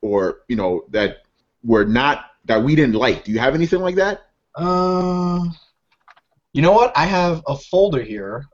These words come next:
Speaker 2: of every review I've written.
Speaker 1: Oh, nice.
Speaker 2: So if you wanna, if you wanna just rap to yourself for a bit, I can look through and see what
Speaker 1: Yeah, I'll start things off. Uh, one of the games that I played that I thought was just okay that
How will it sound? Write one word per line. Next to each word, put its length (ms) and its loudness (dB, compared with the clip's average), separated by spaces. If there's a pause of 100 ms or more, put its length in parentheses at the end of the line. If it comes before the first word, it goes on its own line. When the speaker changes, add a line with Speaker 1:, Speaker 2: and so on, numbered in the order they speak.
Speaker 2:
of 400 -6
every 300 -4
review 340 -4
I've 140 -4
written. 360 -6 (320)
Speaker 1:
Oh, 200 2
nice. 400 0
Speaker 2:
So 260 -12 (280)
if 120 -6
you 80 4
wanna, 320 4 (300)
if 80 -14
you 60 0
wanna 120 4
just 160 0
rap 340 4
to 80 -2
yourself 440 2
for 160 2
a 60 -2
bit, 400 2 (320)
I 80 -12
can 140 -6
look 240 -2
through 240 0
and 120 -8
see 220 -4
what 160 2
Speaker 1:
Yeah, 60 -12 (120)
I'll 100 -4
start 280 0
things 200 -2
off. 300 -2
Uh, 160 -2
one 200 -2
of 80 0
the 140 4
games 340 -2
that 100 -2
I 100 0
played 300 -4
that 120 -4
I 80 -2
thought 200 -2
was 100 -4
just 180 -8 (100)
okay 920 -4
that 380 -8